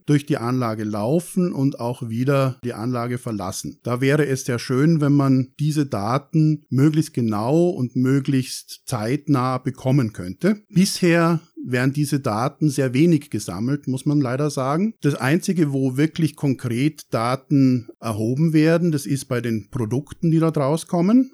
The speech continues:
Da handelt es sich um den Ersatzbrennstoff zum Beispiel.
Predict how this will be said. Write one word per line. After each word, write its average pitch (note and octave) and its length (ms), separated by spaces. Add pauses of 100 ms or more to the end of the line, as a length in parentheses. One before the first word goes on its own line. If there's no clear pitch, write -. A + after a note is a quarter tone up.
Da A#2+ 160
handelt C3 300
es - 60
sich C3 260
um A#2 120
den G#2+ 140
Ersatzbrennstoff D3+ 920
zum E3+ 140
Beispiel. E3+ 560